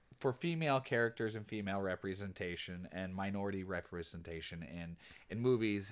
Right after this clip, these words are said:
eh, across the board. Regardless, eh, you know, that whole anybody can be cast for any role.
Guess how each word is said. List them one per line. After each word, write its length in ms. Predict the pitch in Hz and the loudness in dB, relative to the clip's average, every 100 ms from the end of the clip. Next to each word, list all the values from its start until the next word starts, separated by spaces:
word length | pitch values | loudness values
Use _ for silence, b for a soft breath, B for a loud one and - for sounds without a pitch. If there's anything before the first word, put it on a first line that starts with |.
| - | -2
eh, 320 | 98 98 95 - 80 | 0 0 -2 -4 -6
across 600 | 95 - 127 107 - - | -8 -2 2 2 0 -4
the 100 | 98 | -6
board. 320 | 98 82 - - b b b b 98 | -4 -6 -10 -20 b b b b -2
Regardless, 840 | 101 110 107 104 104 101 - - - - | 2 4 6 6 4 2 0 -4 -10 -6
eh, 120 | 107 - | -6 -4
you 200 | 107 98 | -4 -2
know, 260 | 98 95 92 | -2 -2 -2
that 200 | 98 - | -2 0
whole 400 | 110 104 98 95 | 0 2 2 0
anybody 420 | 107 104 101 98 | -2 0 0 0
can 180 | 90 95 | -2 -4
be 120 | 92 | -6
cast 440 | - 95 85 85 - | -4 -2 -2 -4 -6
for 200 | 95 87 | -4 -2
any 160 | 82 | -4
role. 280 | 80 71 67 | -6 -10 -14